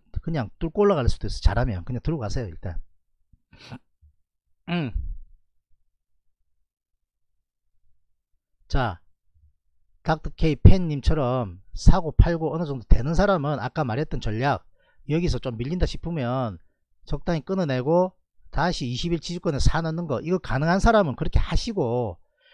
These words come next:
그렇지 않으면 좀 더 들고 가세요. 이거 뚫을 가능성도 상당히 있어요. 지금 이제 시장이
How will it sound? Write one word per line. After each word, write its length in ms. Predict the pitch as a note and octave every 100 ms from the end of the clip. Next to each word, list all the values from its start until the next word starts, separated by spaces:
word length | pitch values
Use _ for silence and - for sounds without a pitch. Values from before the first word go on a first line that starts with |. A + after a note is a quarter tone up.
| _ -
그렇지 340 | F3 G#3 -
않으면 400 | G#2+ C3 F#3+ B2
좀 140 | F3+ F3+
더 80 | A2+
들고 240 | - G#3+
가세요. 340 | C3 G2 A2 G#2
이거 500 | C#3+ E3+ C3 B2 G2 _ _ -
뚫을 260 | B3 B3
가능성도 340 | - G2+ A2+ G#2
상당히 440 | - D#3 F3 A#3+
있어요. 260 | C#3+ - G2
지금 340 | - A2+ F#2+ F2 _ _ _ _ _ _ _ _ - - _ _ _
이제 340 | B2+ C#3+ D3+ F#3+
시장이 400 | - C#3+ F3